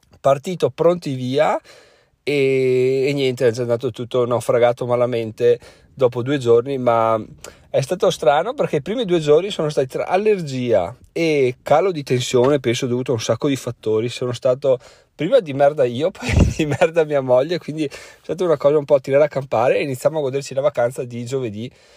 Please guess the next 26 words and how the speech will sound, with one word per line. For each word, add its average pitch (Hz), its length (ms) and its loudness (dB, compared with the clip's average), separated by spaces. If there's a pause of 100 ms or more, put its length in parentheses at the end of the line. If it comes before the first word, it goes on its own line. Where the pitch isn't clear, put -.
(160)
contando 127 400 0
che 143 120 -4
<laughs> - 0 -
fi-, - 400 -6
finisce 135 460 -2
sabato 123 480 0
mattina, 127 500 -2 (440)
e 160 120 2
comunque 135 440 0
l'importante 123 520 0
era 120 140 4
riposarsi, 117 640 0
quindi 107 200 -12
dai, 98 200 -6
se - 160 -18
siamo, 117 340 -10 (320)
se 135 220 -6
sono 156 240 -2
serviti 143 580 -6
quattro 143 320 0
giorni 127 400 2
per 117 420 2
tornare 131 380 2
al 143 140 0
top, 113 440 2
comunque 104 520 -8